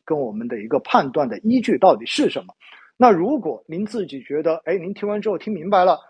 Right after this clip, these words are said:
并且你也认同这种逻辑，而且在未来这个事件不断演化的过程中间，你还能够记得住这些影响的逻辑，并且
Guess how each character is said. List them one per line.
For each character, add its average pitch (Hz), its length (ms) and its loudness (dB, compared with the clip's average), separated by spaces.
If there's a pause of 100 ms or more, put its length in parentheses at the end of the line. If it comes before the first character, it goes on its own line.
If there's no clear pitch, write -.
(180)
并 240 160 -2
且 165 140 -4
你 175 100 -4
也 220 80 2
认 240 320 -2
同 151 240 -12
这 180 80 -4
种 143 180 -6
逻 127 220 -6
辑， 151 260 -2 (380)
而 247 160 6
且 175 220 -2
在 226 120 -4
未 247 320 -2
来 156 400 -4 (140)
这 202 140 -6
个 160 220 -6 (180)
事 233 200 -8
件 185 160 -4
不 160 140 -6
断 214 160 -2
演 143 200 -8
化 247 160 -2
的 185 80 -4
过 196 160 -4
程 165 200 -14
中 202 180 -4
间， 208 240 -2
你 147 100 -6
还 214 200 -8
能 175 180 -8
够 240 100 0 (120)
记 285 280 -4
得 147 200 -6
住 - 340 -2 (340)
这 196 160 2
些 170 160 -2
影 147 220 -8
响 151 180 -6
的 131 120 -6
逻 127 200 -4
辑， 156 240 -2 (220)
并 190 180 2
且 131 240 -4